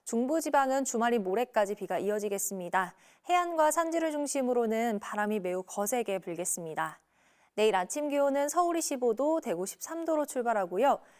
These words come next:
한낮 기온은 서울이 십육 도 등으로 하루 만에 기온이 십 도 가량 뚝 떨어지겠습니다.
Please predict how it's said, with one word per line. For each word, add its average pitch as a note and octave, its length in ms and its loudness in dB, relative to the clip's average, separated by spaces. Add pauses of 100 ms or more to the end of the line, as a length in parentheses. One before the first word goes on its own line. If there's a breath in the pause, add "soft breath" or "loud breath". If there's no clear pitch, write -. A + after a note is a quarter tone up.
(160 soft breath)
한낮 F4+ 360 -2
기온은 D#4 440 2
서울이 F4 260 2
십육 E4+ 320 -4
도 D4 140 -2
등으로 C4 440 2
하루 F#4 300 -2
만에 D4 260 0
기온이 G#3 320 -2
십 - 200 -14
도 F4 100 2
가량 A3+ 300 0
뚝 A#3 120 -10
떨어지겠습니다. F#3 960 -2